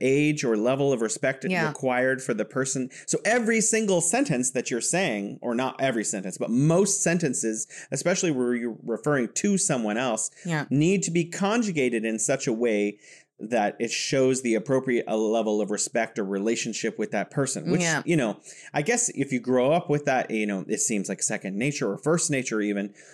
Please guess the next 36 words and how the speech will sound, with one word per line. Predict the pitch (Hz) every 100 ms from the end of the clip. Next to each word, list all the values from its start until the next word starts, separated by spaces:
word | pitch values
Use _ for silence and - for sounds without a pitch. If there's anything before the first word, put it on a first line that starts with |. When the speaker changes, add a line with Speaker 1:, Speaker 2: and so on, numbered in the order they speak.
| _ -
Speaker 1:
but, | 127
like, | 117 110 - -
for | 135 117 110 - -
outsiders, | 165 269 - 147 120 113
this | 156 165
is, | 156 123
like, | 117 101 95 - _
really | 135 254 277
complicated. | - - 202 285 151 - 98 95 -
And, | - _ _ _ -
Speaker 2:
Yeah. | 180 170 147 143
Speaker 1:
like, | 143 -
n-, | 135 -
not | 175 247 208
knowing | 190 233 214
h-, | 175 -
it, | - 165
it's | 180 226
not | 285 247
about | 160 156 131
knowing | 156 180 165 160 - _ _
what | - 135 156
age | 123 135 147 131
or | 117 110
respect | 110 - 151 139
level | 117
the | 107 113
other | 117
person | 104 220 277 135 107
is, | 98
but | - -
actually | 156 165 139 123
being | 107 143 147 147
able | 151 151
to | - 135
conjugate | - 170 190 127 120 107 101